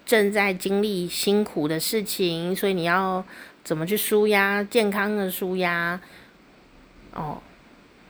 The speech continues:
如果你已经压力很大了，你就不要再接触其他容易致癌或者是容易生病的一些病因。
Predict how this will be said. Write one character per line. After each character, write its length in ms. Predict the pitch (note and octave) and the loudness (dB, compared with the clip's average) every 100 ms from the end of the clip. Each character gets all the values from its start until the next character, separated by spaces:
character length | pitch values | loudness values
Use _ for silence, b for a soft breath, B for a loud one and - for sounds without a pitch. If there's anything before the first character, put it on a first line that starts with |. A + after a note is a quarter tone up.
| - | -2
如 160 | A3 C4 | 2 6
果 100 | B3+ | 6
你 140 | G#3+ | 6
已 60 | G#3+ | 6
经 80 | |
压 160 | B3 A#3+ | 6 4
力 120 | A#3+ | 2
很 200 | G#3 C#3 | 0 0
大 260 | F3+ F3 D#3 | 2 2 0
了， 240 | - - - _ _ _ | -4 -8 -14 _ _ _
你 100 | G3+ | 0
就 140 | D#4 | 0
不 120 | - A3 | 2 2
要 140 | B3 | 4
再 140 | C4 | 2
接 200 | B3 A#3 | 2 0
触 240 | A#3+ - A#3+ | 0 0 -2
其 300 | - - F#3+ | -2 -4 -4
他 240 | G#3 A3 | -2 0
容 240 | G#3+ F3+ A3 | 2 2 2
易 80 | |
致 280 | F#3+ A#3 G#3+ | -2 -4 0
癌 440 | - C3+ C3+ D#3+ F3 | 0 0 -2 -4 0
或 200 | G3+ F#3 | 2 2
者 40 | |
是 80 | G3 | 2
容 160 | F3+ F#3+ | 2 2
易 60 | |
生 360 | G#3 - F3+ F#3 | 0 -2 -2 -2
病 200 | F#3+ E3 | -2 -2
的 160 | D#3 D#3 | 0 -2
一 60 | |
些 220 | F3+ F3 | 0 -2
病 340 | F3 - E3+ D3+ | -2 -2 -2 -2
因。 420 | - D#3 D#3 | -2 -4 -6